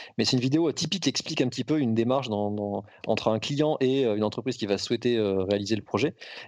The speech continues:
Et en gros, t'as le client qui va lui demander, euh, tu vois, ça, ça part de, voilà, j'ai besoin de, que tu me dessines sept lignes rouges.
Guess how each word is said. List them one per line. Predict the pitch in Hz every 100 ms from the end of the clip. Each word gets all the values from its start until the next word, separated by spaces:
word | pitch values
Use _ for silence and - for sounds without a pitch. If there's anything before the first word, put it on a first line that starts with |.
| -
Et | 104
en | 110
gros, | 113 113 160 165
t'as | 123 123
le | 123
client | 113 127 143
qui | 120
va |
lui | 110
demander, | 110 107 131 143
euh, | 117 107 101 98 - 110
tu | -
vois, | 107
ça, | - 107
ça | 107
part | 147
de, | 127
voilà, | 113 113
j'ai | 151 113
besoin | 104 104 127
de, | 147 131 131 107
que | 104
tu | 104
me | 101
dessines | 98 135 190
sept | - 147
lignes | 135 107
rouges. | 98